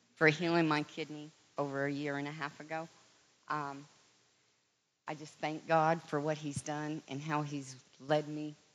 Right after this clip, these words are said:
through a walk because I didn't get a miracle healing. So, um, through all the hurt and the pain and the disappointments and the not knowing of where I was gonna go and how it was gonna be done,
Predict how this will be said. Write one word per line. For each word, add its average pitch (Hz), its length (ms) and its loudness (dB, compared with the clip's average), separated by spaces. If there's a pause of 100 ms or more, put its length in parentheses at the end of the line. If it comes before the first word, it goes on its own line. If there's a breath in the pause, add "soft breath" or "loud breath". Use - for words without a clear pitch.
through 156 240 4
a 143 60 0
walk 139 440 -2 (640)
because 160 260 -8
I 165 120 8
didn't 175 300 0
get 165 240 2 (100)
a 135 40 -2
miracle 139 640 -2
healing. 131 320 -6 (500)
So, 151 540 2 (100)
um, 147 340 -6 (440 soft breath)
through 180 180 0
all 175 160 12
the 165 100 -2
hurt 175 400 -4 (240)
and 151 140 0
the 143 60 0
pain 165 540 0 (260)
and 139 120 0
the 131 60 -2
disappointments 160 1040 -8 (3000)
and 156 120 6
the 143 80 2
not 151 280 2
knowing 160 400 0
of 139 180 -8
where 147 180 0
I 147 140 0
was 143 240 -4
gonna 147 200 -2
go 135 360 -4 (240)
and 143 140 -4
how 139 220 -2
it - 100 -10
was 143 140 -14
gonna 143 220 -4
be 135 160 -8
done, 139 360 -6